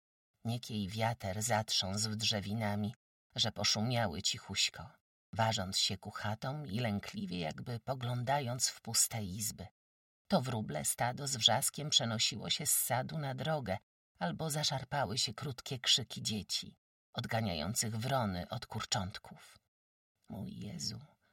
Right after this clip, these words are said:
nie tak było przudzi w ten dzień, nie tak. Słońce się już wspinało ku południowi nad kominy,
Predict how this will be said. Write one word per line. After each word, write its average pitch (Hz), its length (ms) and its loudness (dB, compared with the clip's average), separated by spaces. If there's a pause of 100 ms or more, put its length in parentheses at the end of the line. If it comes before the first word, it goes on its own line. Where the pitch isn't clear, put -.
(220)
nie 170 140 -4
tak - 280 -2
było 92 280 -4
przudzi 123 480 0
w - 80 -2
ten 113 220 -2
dzień, 117 400 -2 (220)
nie 120 180 -2
tak. - 480 -8 (1040)
Słońce 113 400 4
się - 140 2
już 92 200 0
wspinało 120 720 0
ku - 140 -16
południowi 95 840 -4 (120)
nad 104 220 -6
kominy, 113 540 -2